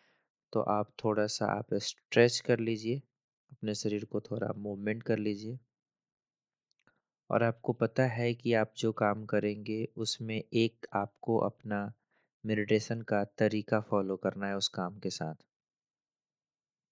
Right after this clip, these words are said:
जो भी आप करने जाएंगे, उसमें आप अपना हंड्रेड परसेंट देंगे, यानी उसको हर तरीके से अनुभव करेंगे, आँख से, कान से, नाक से,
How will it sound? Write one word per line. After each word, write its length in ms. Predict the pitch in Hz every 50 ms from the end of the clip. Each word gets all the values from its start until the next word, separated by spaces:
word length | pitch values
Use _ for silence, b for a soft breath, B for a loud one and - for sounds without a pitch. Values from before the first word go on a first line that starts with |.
| _ _ _ _ _ _ _ _ _ _ _ _ _ b b b b b _ _ _
जो 140 | 110 117 113
भी 140 | 117 127 135
आप 160 | 139 135 127
करने 340 | - 131 123 117 117 120 123
जाएंगे, 440 | 117 120 113 110 110 113 110 123 127
उसमें 340 | 117 110 - - - 113
आप 180 | 110 107 - -
अपना 340 | 104 - - 110 107 101 - 113
हंड्रेड 340 | 107 107 110 120 113 _
परसेंट 440 | _ 110 101 - - 104 101 101 - _ -
देंगे, 360 | 95 87 87 82 90 90 - _ _ _ _ _ _ _ _ _ _ _ _ -
यानी 380 | 110 98 104 110 117 127 135 - _
उसको 360 | 127 120 - - - - 143
हर 280 | 123 113 117 123 135 135
तरीके 500 | 135 - 131 113 113 107 101 - - 104
से 180 | - - 127
अनुभव 360 | 117 107 104 104 101 101 101 95
करेंगे, 560 | - - 90 90 90 82 92 95 98 98 110 _ _ _ _ _ _ _ _ _ _ _ -
आँख 220 | 104 101 101 95 -
से, 260 | - - 98 92 98
कान 400 | - - 101 95 95 98 98 95
से, 260 | - - 98 92 92
नाक 440 | 92 92 92 87 90 98 104 _ -
से, 320 | - - 92 92 92 95